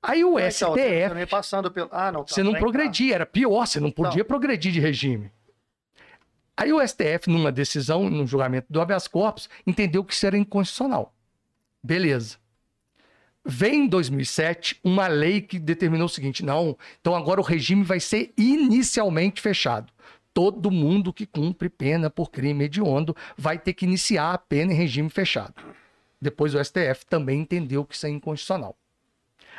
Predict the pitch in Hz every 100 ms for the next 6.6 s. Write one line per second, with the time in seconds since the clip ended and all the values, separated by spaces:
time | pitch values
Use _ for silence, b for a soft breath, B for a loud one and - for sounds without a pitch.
0 | B - 233 180 247 320 214 131 - _
1 | _ _ _ b b b _ _ _ -
2 | 160 160 127 117 120 123 190 165 180 151
3 | 104 - _ _ _ - 185 185 180 214
4 | - - 175 190 - 170 175 151 180 180
5 | 185 - 175 175 170 175 165 202 165 156
6 | - - 156 165 185